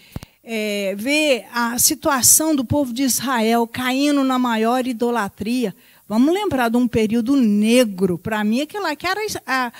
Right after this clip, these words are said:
a época negra da história de, de Israel. Foi quando Jezabel casou com Acabe. Ele já era lascado, casa com aquela mulher.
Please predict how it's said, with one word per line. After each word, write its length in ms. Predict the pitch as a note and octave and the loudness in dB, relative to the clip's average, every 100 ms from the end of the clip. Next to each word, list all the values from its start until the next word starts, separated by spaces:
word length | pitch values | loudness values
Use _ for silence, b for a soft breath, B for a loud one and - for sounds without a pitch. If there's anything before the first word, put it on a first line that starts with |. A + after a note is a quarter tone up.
| B B | B B
a 120 | - | -4
época 280 | G#3+ A3 - | -2 -2 -2
negra 400 | A#3 G#3+ G#3 G3+ | -2 0 -2 -4
da 140 | G3 G3+ | -2 -4
história 380 | - G3+ F#3+ | -2 -4 -4
de, 400 | F3+ G3 F#3 F3 | -4 -6 -4 -6
de 160 | F#3 F#3+ | -6 -8
Israel. 460 | F#3 - F3 F3+ F#3+ | -6 -4 -4 -4 -4
Foi 160 | D4 | -4
quando 420 | D#4 F#4 G4+ G#4 E4+ | -4 -4 -4 -4 -4
Jezabel 680 | E4 F4 F#4+ C4 A#3+ A3+ b b b | -2 2 0 2 0 0 b b b
casou 380 | - A#3+ G#3 G#3 | -4 -2 0 0
com 140 | - F3+ | -2 -6
Acabe. 600 | E3+ - F3+ G#3+ C#3+ - _ _ | -6 -6 -6 -6 -10 -14 _ _
Ele 160 | - F4 | -2 2
já 120 | F4+ | 4
era 220 | F4 F#4 | 4 4
lascado, 680 | G4 G#4 A4+ - B3 G#3+ G#3+ | 2 4 4 2 2 0 -2
casa 320 | - C#4 D4 | -2 -2 -2
com 60 | D4 | -6
aquela 320 | C#4 C#4+ C#4+ | -4 -2 0
mulher. 540 | D4 C4+ A#3 B3 D#4+ | 0 2 0 -2 -4